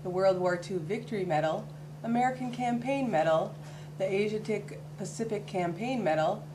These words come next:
Good Conduct Medal, Philippine Liberation Ribbon, and a Combat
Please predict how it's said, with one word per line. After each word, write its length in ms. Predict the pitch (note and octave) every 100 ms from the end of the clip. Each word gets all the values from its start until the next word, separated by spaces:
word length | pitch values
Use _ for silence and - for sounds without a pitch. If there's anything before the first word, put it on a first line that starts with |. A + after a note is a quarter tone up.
| - -
Good 240 | C4+ C4+
Conduct 600 | - B3+ C4+ A#3 E3 D3+
Medal, 420 | F3 D#3+ E3 G3 - - - - -
Philippine 500 | C4 A#3+ A#3 - A#3+
Liberation 720 | G#3+ G3 F3+ F3 B3 - G#3
Ribbon, 400 | F3 D#3 D#3+ F#3+ G#3 - - -
and 100 | A3
a 40 |
Combat 600 | A3 C4 B3+ F#3+ D#3+ D#3+